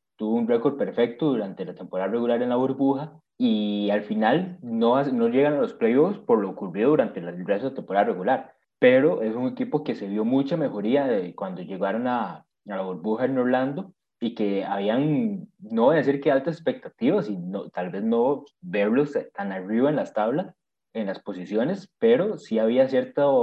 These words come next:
cierta expectativa de ver a este equipo de, ver a este equipo de, de Phoenix jugar con, después de lo que vim-, después de lo que vimos en la burbuja.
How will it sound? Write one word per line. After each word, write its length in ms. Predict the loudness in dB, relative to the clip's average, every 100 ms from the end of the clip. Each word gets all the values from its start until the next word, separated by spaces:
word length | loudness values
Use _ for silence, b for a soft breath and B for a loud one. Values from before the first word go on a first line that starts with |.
| 2 -2 -10
cierta 280 | -8 -6 -6
expectativa 600 | -4 -4 -4 -4 2 2
de 100 | 2
ver 180 | 0 2
a 60 |
este 140 | 2 4
equipo 400 | 2 2 4 4
de, 320 | 4 -2 -10 _ _ _ _
ver 140 | 0 0
a 20 |
este 160 | 2
equipo 340 | -2 -2 0 0
de, 260 | 0 -4 -8
de 160 | -10
Phoenix 340 | -2 2 2 -2
jugar 420 | -2 0 0 0
con, 380 | -2 -4 -4 -8
después 340 | -8 -6 -4 -4
de 60 |
lo 40 | -4
que 100 | -6
vim-, 240 | -6 -8
después 300 | -10 -8 0
de 80 | 0
lo 100 | 0
que 100 | -6
vimos 200 | -8 -8
en 60 |
la 60 | -8
burbuja. 440 | -8 -4 -4 -4